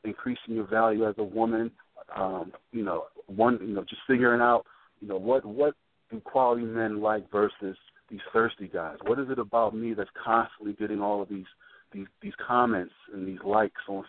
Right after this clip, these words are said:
Facebook about my, about my physical appearance? You know, do these pictures that I'm posting, is that a genuine representation of who I am as an individual? You know, all of those things women need to keep in mind, you know, before they,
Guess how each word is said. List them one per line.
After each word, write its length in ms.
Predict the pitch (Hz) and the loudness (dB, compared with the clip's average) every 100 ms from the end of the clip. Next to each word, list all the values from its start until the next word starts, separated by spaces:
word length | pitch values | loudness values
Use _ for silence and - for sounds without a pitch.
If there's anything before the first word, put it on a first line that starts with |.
| - | -2
Facebook 480 | 117 - - 92 92 | -2 -2 -6 -4 -2
about 280 | - 95 | 0 2
my, 200 | 92 92 85 - - | 2 -4 -6 -14 -10
about 220 | - 98 | 0 2
my 120 | 98 95 | 2 0
physical 360 | 107 98 98 90 | -4 -4 -4 -4
appearance? 460 | - 117 104 80 - | -2 2 2 2 -8
You 80 | 92 | -8
know, 100 | 85 | -6
do 200 | 110 120 | -4 -2
these 160 | 123 - | -2 -2
pictures 420 | - - - 120 110 | -4 -4 0 2 4
that 80 | |
I'm 180 | 107 101 | 2 0
posting, 500 | - 135 - - 85 - - - - | 2 4 4 -2 -12 -12 -20 -12 -6
is 140 | 101 104 | -4 2
that 160 | 123 110 | 4 2
a 60 | 107 | -2
genuine 360 | 113 120 120 110 | -2 0 -2 -2
representation 720 | 113 107 104 104 123 127 - | -2 -4 -12 -8 -4 -4 -4
of 80 | - - | -8 -6
who 140 | 113 | 0
I 100 | 110 | 2
am 140 | 107 104 | 2 -2
as 100 | 98 | -4
an 100 | 95 | -6
individual? 640 | 101 92 92 135 101 90 - _ - - _ | -8 -8 -2 -2 0 -8 -10 _ -20 -20 _
You 160 | 98 101 | -6 -2
know, 140 | 98 | 2
all 280 | 98 110 147 | 4 6 4
of 60 | 151 | 4
those 160 | 147 143 | 2 0
things 320 | 139 151 135 107 | 0 2 2 0
women 300 | 120 123 120 | -2 -2 -4
need 100 | 110 | -8
to 80 | 107 | -12
keep 140 | 131 101 | -10 -6
in 120 | 101 | -2
mind, 440 | 123 147 113 104 - - - _ | 2 4 2 0 -8 -20 -20 _
you 200 | 104 104 | -10 -6
know, 140 | 101 95 | -4 -4
before 460 | 104 - 117 110 | -8 -2 4 6
they, 340 | 110 107 104 | 6 4 2